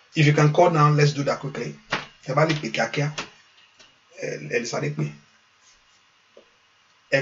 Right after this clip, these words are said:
pè two four zero five nine three two five seven zero. If you have that testimony, oh yeah. If you want to share it, share eléyìí tẹ́ fẹ́ share pẹ̀lú mi, àbí eléyìí tẹ́ fẹ́ sọ. I don't know which one.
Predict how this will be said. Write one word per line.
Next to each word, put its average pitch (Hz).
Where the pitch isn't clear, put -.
pè 120
two 160
four 147
zero 135
five 135
nine 120
three 113
two -
five -
seven 117
zero. 120
If 113
you 135
have 131
that 117
testimony, 127
oh 117
yeah. 135
If 143
you 147
want 156
to 135
share 147
it, 117
share 147
eléyìí 160
tẹ́ 127
fẹ́ 139
share 147
pẹ̀lú 131
mi, 127
àbí 123
eléyìí 135
tẹ́ 117
fẹ́ 123
sọ. -
I -
don't 131
know -
which -
one. 113